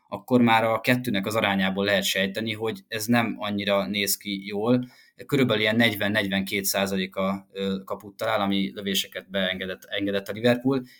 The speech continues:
és ez egyébként az a négy egész negyvenegy, ez már csak a tizennegyedik legjobb.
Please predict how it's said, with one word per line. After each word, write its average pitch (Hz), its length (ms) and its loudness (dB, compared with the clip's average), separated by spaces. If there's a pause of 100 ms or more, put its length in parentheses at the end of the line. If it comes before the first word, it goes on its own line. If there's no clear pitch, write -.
és - 180 -2
ez 127 160 4
egyébként 123 380 2
az - 100 -8
a 113 40 -2
négy 123 200 6
egész 98 280 2
negyvenegy, 101 480 -2
ez 123 100 6
már 120 160 6
csak - 180 -4
a 120 80 -6
tizennegyedik 104 720 0
legjobb. 98 500 -4